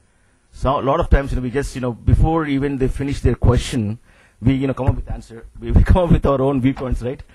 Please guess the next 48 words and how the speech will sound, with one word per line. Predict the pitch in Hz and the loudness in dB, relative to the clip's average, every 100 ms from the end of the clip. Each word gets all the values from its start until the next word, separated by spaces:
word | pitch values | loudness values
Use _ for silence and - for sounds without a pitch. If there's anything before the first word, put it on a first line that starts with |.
| _ - | _ 0
So | |
that's | 165 226 185 | 2 2 2
lo-, | 208 - | 0 2
I | 226 | 2
mean, | 202 | 2
that's | 220 | 2
a | 208 | 4
culture. | 185 190 170 113 - - _ - | 2 4 2 2 -14 -20 _ -6
It's | 110 - | 2 4
not, | 156 185 | 2 0
nothing | 143 190 156 | 0 0 2
wrong. | 139 131 | 0 0
That's | 143 - | -4 0
how | 208 | 0
we | 165 | 2
have | 165 104 | 0 2
brought | 151 135 | 0 -2
up. | - _ _ _ _ - | -12 _ _ _ _ -10
That's | 147 151 | -6 0
how, | 185 | 2
you | 160 | 2
know, | 147 | 2
we | 143 | 0
have | 117 | 2
raised. | 123 165 139 - - - | 0 0 0 -4 -6 -10
That's | 127 | -6
how | 170 | -4
we | 139 | -2
have, | 147 120 | -2 0
uh, | 135 127 107 - _ - - | 0 0 -2 -8 _ -20 -4
uh, | 120 120 117 | -2 0 2
what | 120 | 2
do | 131 | 0
you | |
call, | - 113 - 113 117 110 107 | -2 -4 -2 0 2 4 2
um, | 101 | 0
expected. | - - - - 208 - - 107 - - _ - _ _ | -2 -2 -2 4 4 4 0 0 -10 -20 _ -20 _ _
So | 131 | 0
you, | 135 156 156 | 0 0 0
you | 156 165 143 | 2 2 2
answer | 139 170 180 | 0 0 0
before | 143 135 170 | 4 4 4
you | 156 | 2
question, | 156 160 202 185 | 0 0 -2 0
that | 151 | 2
means | 165 - | 0 -2
you're | 139 | 0
intelligent. | 131 135 131 110 104 | 4 4 2 -2 -10